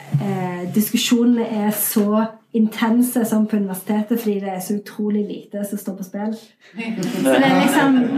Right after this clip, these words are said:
folk har sittet på kontoret sitt og forsket på komma i ti år, og så kommer de ut og skal gå på møte. Da blir det fort litt sånn rar stemning. For da treffer de noen andre, sånn som jeg har forsket på metaforer,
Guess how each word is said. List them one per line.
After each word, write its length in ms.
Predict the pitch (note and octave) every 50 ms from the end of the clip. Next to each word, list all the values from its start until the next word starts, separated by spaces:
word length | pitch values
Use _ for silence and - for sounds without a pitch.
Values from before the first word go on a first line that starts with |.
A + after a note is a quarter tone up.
| C4 C4 C4+ -
folk 280 | - A#3 C#4 C4 C4 - -
har 140 | - C4 B3+
sittet 880 | - - C4 A3+ G3 F3 F3+ F3+ - G#3+ A3+ A3+ A3+ A3+ A#3 A#3 - -
på 120 | B3 A3+ A3+ A3 -
kontoret 520 | A#3 G#3+ G#3+ - - A#3 A#3 A#3+ B3+ C#4 C4+
sitt 440 | C#4+ A#3+ A3 G#3+ G3+ - - -
og 100 | A#3 A3
forsket 500 | - - G#3 - - - - - A3 G#3+
på 80 | A3+ A3
komma 600 | - - - A3+ A#3+ B3 B3+ C4 B3+ G3 F#3 F#3+ - -
i 80 | A#3 G#3+
ti 380 | G#3+ - - A#3+ A3+ A3 G#3+ G#3+
år, 260 | A3+ B3 C4+ C#4 C#4 - - - - - - A#3+ A3 G#3+ F#3+ F#3 A#3 A3+ B3+
og 80 | B3+ A3+
så 80 | B3+ - -
kommer 240 | B3 A#3 A3+ A#3
de 80 | A3 A#3 A#3 A3+
ut 120 | A#3 A3+ -
og 60 | A3
skal 120 | - A3+ G#3+
gå 100 | G#3 G#3+ G#3
på 60 | - G#3
møte. 500 | G#3 F3 D3+ - - - G#3+ A3 B3 C#4 C#4+ C#4 - - - - - _ _ _ _ _ -
Da 60 | B3 A3+
blir 220 | G#3+ A#3+ A#3 A#3
det 80 | B3 B3
fort 460 | - - A#3+ - - - - - -
litt 160 | E3 D#3+ B3 - -
sånn 180 | F3+ - A3 G#3 - - - B3 B3 A3+
rar 380 | A3+ B3 B3+ C#4 D4+ D4+ D4 -
stemning. 560 | - B3+ - F3 F3+ G3+ A#3+ C#4+ D#4 C4 -
For 1040 | - C#4 B3 A3+ A#3 A3+ D4 - C#4 D4+ C4+ C4+ - - D4 C#4 - - - - C#4
da 100 | C#4 C#4 C#4
treffer 320 | - D4 C#4 B3 B3+ B3+
de 100 | C4+ D4
noen 220 | C4 C#4 C4+ C4+ B3
andre, 560 | A#3+ A3+ G#3+ G3 F#3+ G3+ A3 B3 B3+ C#4 C#4
sånn 160 | C#4 C4+ B3
som 100 | B3 B3+
jeg 220 | B3+ B3+ C4 C4 C4+
har 100 | C4 B3
forsket 320 | B3 A3 - - A3+ A3+
på 60 | A#3
metaforer, 720 | A3 A3 A3 - A3 G#3+ - - B3+ C4+ C#4 C4+ C#4 C#4